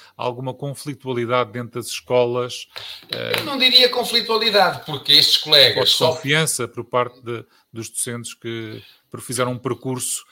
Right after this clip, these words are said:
Speaker 1: formativo muito diferente?
Speaker 2: Sim, eh, vamos lá ver. A primeira parte do percurso formativo destes diplomados é igual, eh, à, à, à, à dos, eh, docentes. O que falta depois, e, e, e, e isso é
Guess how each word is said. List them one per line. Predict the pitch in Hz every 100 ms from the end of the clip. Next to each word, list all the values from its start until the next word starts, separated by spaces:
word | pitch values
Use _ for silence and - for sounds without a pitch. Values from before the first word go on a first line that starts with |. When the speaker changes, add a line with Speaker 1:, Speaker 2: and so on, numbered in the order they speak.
| -
Speaker 1:
formativo | - 123 120 120 131 120 123
muito | 123 127 -
diferente? | 117 123 131 151 - _ 269 - - - -
Speaker 2:
Sim, | - - - -
eh, | 135 131 139
vamos | 180 151
lá | 139
ver. | 113 120
A |
primeira | - 170 185 170
parte | - 117 101 -
do | -
percurso | - - 160
formativo | - 135 127 - 110 95 98
destes | 110 - 107 95 - 92
diplomados | 104 104 104 120 151 - - - -
é | 123 123
igual, | 107 120 123 120 131 131 -
eh, | 131 131
à, | 127
à, | 117 123
à, | 120 123 117 127
à | 120
dos, | 123 135 -
eh, | 135 120 113 110
docentes. | 107 - - - - - -
O | -
que | -
falta | 104 104 107
depois, | - - 110 113 - -
e, | 90
e, | 85 87 98
e, | 90 92 92 90 87
e |
isso | 92 -
é | 82